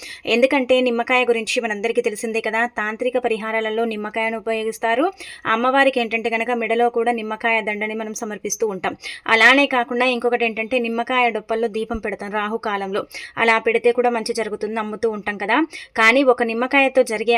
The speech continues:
అద్భుతాన్ని చూస్తే మీరు ఆశ్చర్యపోతారు. మన ఇంటి పరంగా మనకు ఎన్నో కష్టాలు ఉంటూ ఉంటాయండి, మనం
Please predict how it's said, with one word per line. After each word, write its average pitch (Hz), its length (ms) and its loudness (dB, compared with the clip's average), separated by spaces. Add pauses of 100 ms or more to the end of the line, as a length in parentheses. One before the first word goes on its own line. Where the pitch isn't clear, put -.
అద్భుతాన్ని 233 520 -2
చూస్తే 214 180 -4 (100)
మీరు 226 140 -4
ఆశ్చర్యపోతారు. 202 680 -4 (120)
మన 226 160 -2
ఇంటి 233 200 -4
పరంగా 233 280 0 (100)
మనకు 226 220 -4
ఎన్నో 226 180 -4 (120)
కష్టాలు 233 360 0
ఉంటూ 214 240 -6
ఉంటాయండి, 208 340 -6 (120)
మనం 220 140 -6